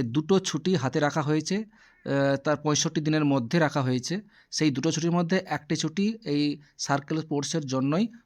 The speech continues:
পরের দিন ছুটি থাকবে বলে এখানে ঘোষণা করা হয়েছে। সংশ্লিষ্ট সকলকে সে অনুযায়ী কাজ করার জন্য অনুরোধ করা যাচ্ছে। এই গুরুত্বপূর্ণ অর্ডারটি দিয়েছেন চেয়ারম্যান পূর্ব মেদিনীপুর ডিস্ট্রিক্ট প্রাইমারি,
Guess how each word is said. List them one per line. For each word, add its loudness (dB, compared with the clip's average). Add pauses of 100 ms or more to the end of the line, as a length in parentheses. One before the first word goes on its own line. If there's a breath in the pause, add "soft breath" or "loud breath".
পরের 0
দিন 2 (340 loud breath)
ছুটি -2
থাকবে 0
বলে 2
এখানে -2
ঘোষণা -2
করা -6
হয়েছে। -12 (520 soft breath)
সংশ্লিষ্ট -2 (140)
সকলকে 0
সে 0
অনুযায়ী 0 (100)
কাজ -2
করার -2
জন্য 0 (440 loud breath)
অনুরোধ 2
করা -2
যাচ্ছে। -6 (440)
এই -4
গুরুত্বপূর্ণ -2
অর্ডারটি 0
দিয়েছেন -2
চেয়ারম্যান 0 (300 loud breath)
পূর্ব 0
মেদিনীপুর 0
ডিস্ট্রিক্ট -4
প্রাইমারি, -2